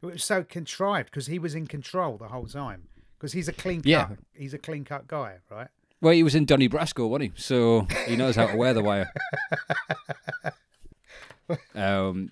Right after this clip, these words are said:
Speaker 1: So basically, Tom Grant's hired to try and find Kurt Cobain, and he's checking all over the place. And then Courtney says, "Oh, he, uh, he does love staying in a hotel."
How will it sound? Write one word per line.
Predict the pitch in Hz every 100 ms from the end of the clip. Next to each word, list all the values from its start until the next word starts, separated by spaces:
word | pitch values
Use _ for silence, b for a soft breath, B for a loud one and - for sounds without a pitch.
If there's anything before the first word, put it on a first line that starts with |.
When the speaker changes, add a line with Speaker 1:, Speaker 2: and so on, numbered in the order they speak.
| _
Speaker 1:
So | - 170
basically, | 220 233 190 160 135 - _
Tom | - 208 208
Grant's | 156 135 -
hired | 120 120 117 -
to | - -
try | 190 180
and | 151
find | 143 123 120 110 _ _ _
Kurt | 143 127 -
Cobain, | 104 107 107 104 101 _ _ _
and | 113 107 110
he's | 107 110 110 - _
checking | 196 175 139
all | 117 107
over | 101 101
the | 98
place. | - 107 104 - _ _ _ _ _ _
And | 147 147
then | 143
Courtney | - 208 208 170
says, | - 147 131 - _ _ _ _ _
"Oh, | 202 233 123
he, | 98 156 151
uh, | 156 151 151 143 - _
he | _ 147
does | 135 220 226
love | 208 -
staying | - 180 165 156
in | 151
a | 147
hotel." | 139 143 - 165 160 95